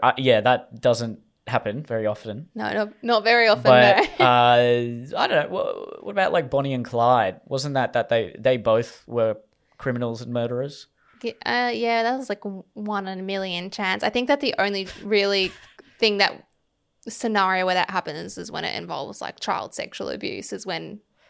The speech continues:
Speaker 2: the women team up with men.
Speaker 1: Okay, that's,
Speaker 2: Yeah.
Speaker 1: um,
Speaker 2: It's a sad fact. <laughs>
Speaker 1: That's very sad.
Speaker 2: Yeah.
Speaker 1: Jesus. All right. Well, let's, uh, end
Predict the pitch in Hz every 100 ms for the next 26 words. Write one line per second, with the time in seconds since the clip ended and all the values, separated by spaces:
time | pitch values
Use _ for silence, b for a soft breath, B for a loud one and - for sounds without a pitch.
0 | _ 202 190 170 175 190 175 - - -
1 | 110 67 214 - 113 - 170 196 - 101
2 | 98 92 113 107 107 107 107 214 214 214
3 | 202 202 220 220 - - - _ _ -
4 | 233 - - _ - - 107 156 - 98
5 | 92 - _ _ 196 185 185 190 104 113
6 | - 92 - - 110 123 120 208 170 -
7 | - 113 143 220 92 123 175 - 175 147
8 | - 151 147 139 131